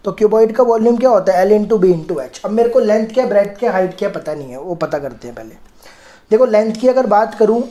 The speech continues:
X तो यहाँ से गया, X यहाँ से गया,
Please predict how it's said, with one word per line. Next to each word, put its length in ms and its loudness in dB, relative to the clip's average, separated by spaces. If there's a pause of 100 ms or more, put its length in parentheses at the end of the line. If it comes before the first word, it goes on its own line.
(120)
X 280 -2
तो 100 2
यहाँ 240 2
से 140 -2
गया, 360 2
X 240 -2
यहाँ 240 0
से 160 0
गया, 280 2